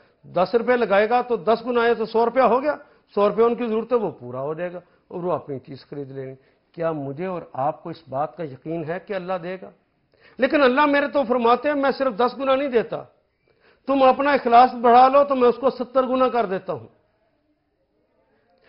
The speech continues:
मेरे अल्लाह फरमाते हैं कि "तुम मेरी राह में माल लगाओ, तुम सत्तर गुना नहीं, तुम इखलास को और बढ़ा लो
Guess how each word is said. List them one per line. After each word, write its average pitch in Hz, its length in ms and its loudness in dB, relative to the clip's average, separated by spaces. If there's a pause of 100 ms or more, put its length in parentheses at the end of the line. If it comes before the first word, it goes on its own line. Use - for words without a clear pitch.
(200)
मेरे 269 160 6
अल्लाह 269 220 6
फरमाते 247 480 2
हैं 285 200 2
कि 269 100 -2
"तुम 254 220 -4
मेरी 247 220 2
राह 247 160 4
में 262 160 2
माल 226 240 2
लगाओ, 254 360 2
तुम 254 280 -6
सत्तर 247 360 0
गुना 277 240 2
नहीं, 277 200 0 (800)
तुम 269 180 2
इखलास 247 460 4
को 285 120 -2
और 285 400 8
बढ़ा 247 260 8
लो 220 140 4